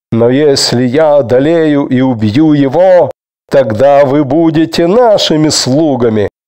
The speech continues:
чтобы служить нам». Он добавил: «Сегодня я поношу войска Израиля.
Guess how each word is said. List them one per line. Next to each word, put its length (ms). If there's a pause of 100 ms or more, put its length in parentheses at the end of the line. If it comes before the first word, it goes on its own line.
чтобы 380
служить 800
нам». 520 (840)
Он 180
добавил: 580 (540)
«Сегодня 760
я 220
поношу 1080
войска 800
Израиля. 880